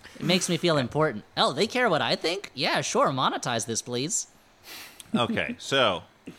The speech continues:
Speaker 2: uh, we've bored Jamel long enough,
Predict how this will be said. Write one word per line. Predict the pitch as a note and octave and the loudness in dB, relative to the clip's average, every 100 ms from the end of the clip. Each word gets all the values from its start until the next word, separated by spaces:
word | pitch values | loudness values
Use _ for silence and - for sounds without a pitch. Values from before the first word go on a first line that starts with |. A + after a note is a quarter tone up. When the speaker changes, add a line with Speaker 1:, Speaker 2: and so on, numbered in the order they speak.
| - - _ - | -20 -20 _ -4
Speaker 2:
uh, | G2+ G2 G2 | 0 2 2
we've | G#2 F#2+ - | 0 -4 -2
bored | E3 F#3+ F#3 | 0 2 0
Jamel | F3 D#3+ D#3+ D#3 | -2 0 0 0
long | C#3+ D3 D#3 | 0 0 0
enough, | B2+ G2+ G2+ - | 0 0 -2 -8